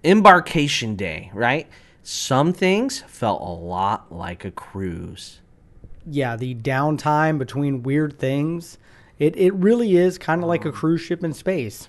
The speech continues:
Speaker 1: ki-, our server goes with us at our dining rotation.
Speaker 2: Named James, after you and I's middle name.
Speaker 1: Yeah, it's James. It's our buddy.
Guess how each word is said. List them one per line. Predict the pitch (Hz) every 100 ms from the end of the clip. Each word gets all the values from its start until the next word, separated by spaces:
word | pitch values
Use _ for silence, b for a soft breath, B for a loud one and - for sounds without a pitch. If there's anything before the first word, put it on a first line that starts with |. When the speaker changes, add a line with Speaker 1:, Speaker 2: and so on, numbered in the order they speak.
| -
Speaker 1:
ki-, | -
our | 151 131 131 120 123
server | 123 - 147 135 139 143
goes | 131 127 107
with | 107 104 -
us | 160 - - -
at | 110
our | 107
dining | 107 92 87 92 123 151
rotation. | 165 190 190 226 - 311 359 - 165
Speaker 2:
Named | 151 151 196 190
James, | 147 135 135 196 175
after | 127 117 139
you | 131 139
and | 156
I's | 123 139 156
middle | 135 139
name. | 175 127 131 208 185 -
Speaker 1:
Yeah, | 320 285
it's | - -
James. | 214 269 110 - - _
It's | -
our | 147
buddy. | 151 131 101